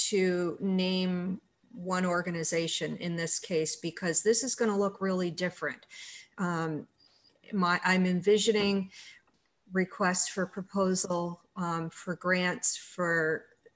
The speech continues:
various types of housing, um, not just, um, housing and facilities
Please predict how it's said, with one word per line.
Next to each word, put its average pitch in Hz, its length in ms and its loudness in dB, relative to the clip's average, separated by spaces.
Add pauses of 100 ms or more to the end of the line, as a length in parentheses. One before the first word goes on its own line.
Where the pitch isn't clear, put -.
(240)
various 208 680 6
types - 460 0
of 165 100 -8
housing, 160 720 -2 (540)
um, 165 560 -4
not 180 480 0
just, - 1040 0 (1160)
um, 156 680 -6 (1120)
housing 185 580 2
and 165 100 0
facilities 175 880 4